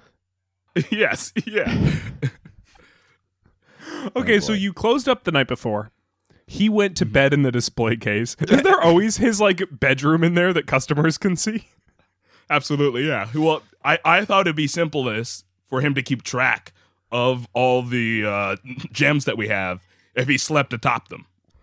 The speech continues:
Speaker 1: Sort of like a
Speaker 3: Oh.
Speaker 1: Princess and the Pea situation.
Speaker 3: Yeah.
Speaker 1: So even in sleep, you know, he could roll around, he could feel six. There's still six there. Like, twenty-four seven, he'd know how many gems there were. And, yeah, that was sort of our deal.
Speaker 2: Now,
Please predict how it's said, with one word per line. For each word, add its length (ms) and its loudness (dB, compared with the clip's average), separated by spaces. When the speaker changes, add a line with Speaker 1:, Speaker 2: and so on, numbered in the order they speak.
Speaker 1:
Sort 300 0
of 100 0
like 140 2
a 40 2
Speaker 3:
Oh. 120 6
Speaker 1:
Princess 340 2
and 100 -2
the 60 -6
Pea 420 -4
situation. 720 -4
Speaker 3:
Yeah. 340 -6
Speaker 1:
So 200 0
even 220 2
in 80 2
sleep, 380 0
you 80 -4
know, 100 2
he 80 2
could 140 -2
roll 300 2
around, 180 0
he 60 -2
could 100 -16
feel 240 -2
six. 440 -8
There's 220 -12
still 160 -10
six 320 -10
there. 260 -8
Like, 300 -4
twenty-four 400 -2
seven, 440 -4
he'd 180 -2
know 460 2
how 200 0
many 180 2
gems 360 -4
there 120 -4
were. 320 -6
And, 380 -6
yeah, 120 -6
that 80 -4
was 120 -4
sort 140 -4
of 60 -12
our 120 -10
deal. 260 -12
Speaker 2:
Now, 380 0